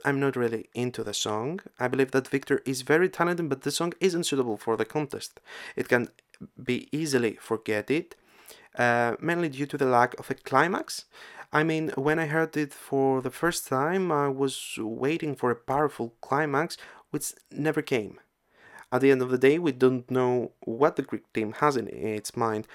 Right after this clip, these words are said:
for the staging, and that can help the song standing out, or not. For the moment, I think that Greece is borderline for qualifying.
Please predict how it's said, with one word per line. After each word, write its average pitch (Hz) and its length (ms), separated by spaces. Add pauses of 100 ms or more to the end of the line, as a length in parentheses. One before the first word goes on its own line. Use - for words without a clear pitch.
(180)
for 175 380
the 117 100
staging, 117 640
and 135 180
that 151 240
can 147 260 (180)
help 165 200
the 135 80
song 143 420
standing 143 480
out, 127 360 (440)
or 120 140
not. - 260 (680)
For 170 160
the 175 80
moment, 175 420
I 147 120
think 160 240
that 147 160
Greece 147 220
is 135 160
borderline 131 720
for 123 180
qualifying. 104 760